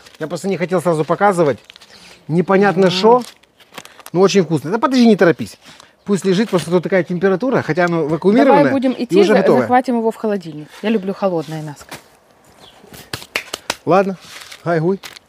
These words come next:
Speaker 2: Пошли.
Speaker 1: Кофе с турки. Ваше здоровье. Ребята, милости прошу в гости.
Speaker 2: Да, в гости.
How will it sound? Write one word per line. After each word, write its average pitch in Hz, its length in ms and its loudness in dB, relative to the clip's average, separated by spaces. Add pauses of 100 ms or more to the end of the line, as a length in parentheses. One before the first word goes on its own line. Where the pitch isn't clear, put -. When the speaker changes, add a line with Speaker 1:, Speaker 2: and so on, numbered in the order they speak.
Speaker 2:
Пошли. - 300 -12 (400)
Speaker 1:
Кофе 170 240 -2
с 143 40 -12
турки. 196 320 -4 (2000)
Ваше 147 260 0
здоровье. 151 400 0
Ребята, 156 520 -4
милости 160 320 2
прошу 160 280 0
в 113 120 -4
гости. 113 400 0 (560)
Speaker 2:
Да, 269 260 4
в 208 60 -8
гости. 233 400 -4